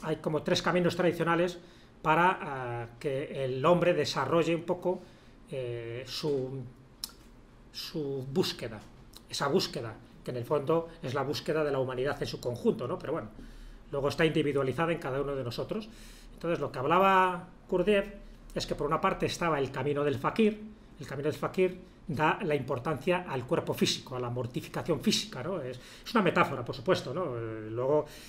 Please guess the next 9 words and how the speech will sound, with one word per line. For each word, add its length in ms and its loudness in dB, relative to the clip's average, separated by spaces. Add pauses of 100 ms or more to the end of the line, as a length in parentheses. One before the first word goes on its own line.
(140)
cada 240 2
uno 200 8
va 120 8
buscando 420 2
distintos 440 -2
caminos 300 0
que 260 0
suelen 420 2
estar 380 0